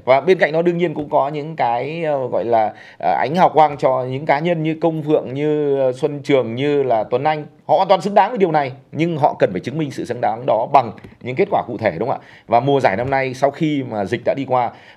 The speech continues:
một mùa giải, gọi là, hoàn thiện, thì, ờ, tôi nghĩ rằng là, ờ, Hoàng Gia Lai có, có, có những cơ hội nhất định, nhưng sẽ không hề dễ như ở cái mùa giải hai nghìn hai mươi mốt đâu, đúng không ạ?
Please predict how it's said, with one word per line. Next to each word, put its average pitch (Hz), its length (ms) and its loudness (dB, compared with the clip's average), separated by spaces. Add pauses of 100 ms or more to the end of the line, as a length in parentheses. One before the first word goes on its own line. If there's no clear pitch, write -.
một 107 100 -8
mùa 117 140 0
giải, 92 500 0
gọi 87 140 -4
là, 92 240 -2
hoàn 98 260 -2
thiện, 147 200 2 (300)
thì, 113 160 0
ờ, 104 180 4
tôi 131 180 0
nghĩ 151 100 -2
rằng 135 200 2
là, 98 200 2 (640)
ờ, 92 360 -2
Hoàng 92 140 2
Gia 127 120 4
Lai 120 320 -4
có, 110 500 0 (120)
có, 104 160 4 (140)
có 117 120 4
những 143 140 -2
cơ 147 100 0
hội 123 120 0
nhất 135 120 -2
định, 127 200 -2
nhưng 131 380 -2 (120)
sẽ - 180 -4
không 131 180 -4
hề 113 120 0
dễ 143 300 0
như 147 200 0
ở 113 160 0
cái 120 80 -8
mùa 127 200 -2
giải 87 180 -2
hai 98 100 -6
nghìn 110 120 -6
hai 113 100 -6
mươi 151 80 4
mốt 190 100 0
đâu, 139 80 -4 (160)
đúng 120 160 -6
không - 120 -8
ạ? - 60 -20